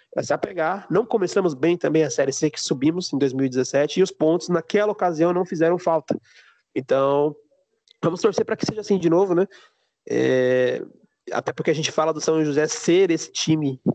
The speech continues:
que possa, possa, não, possa ser um saco de pancadas da Série C, né? E talvez nem seja,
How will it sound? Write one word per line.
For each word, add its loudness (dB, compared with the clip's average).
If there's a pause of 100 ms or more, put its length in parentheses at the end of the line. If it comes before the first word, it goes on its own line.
(320)
que -2
possa, 0
possa, 0
não, -2 (100)
possa -2
ser 2
um -6
saco -4
de -2
pancadas -4
da 0
Série 0
C, 0
né? 2 (580)
E 0
talvez 0
nem 0
seja, 0